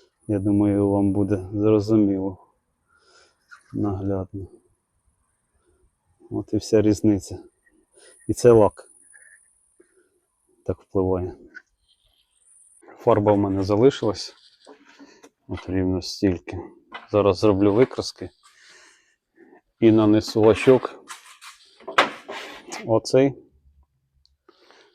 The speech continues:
І лачок, яким я постійно користуюсь.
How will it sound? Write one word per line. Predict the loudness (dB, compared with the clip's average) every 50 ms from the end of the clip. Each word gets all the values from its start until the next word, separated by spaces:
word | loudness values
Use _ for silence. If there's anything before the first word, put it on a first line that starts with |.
| _ _ _ _ _ _ _ _ _ _ _ -2 0 4 6 8 8 8 6 2 0 -2 -4 -6 -8 -10 -16 -20 -20 -20 -20 _ -20 -20 _ -20 -20 -20 _ -20 -20 _ _ _ _ _
І | 2 2 2 2 2 -4 -10 -6 -2 0
лачок, | 0 0 0 2 6 8 8 8 6 0 -4 -4 -4 -4 0 4
яким | 4 4 4 6 4 6 6 6 6
я | 6 4 4
постійно | 2 -2 -6 -6 -4 -4 -2 0 0 0 -2
користуюсь. | -2 0 -2 -2 -2 -4 -10 _ 0 2 2 2 2 0 -4 -12 -18 -20 _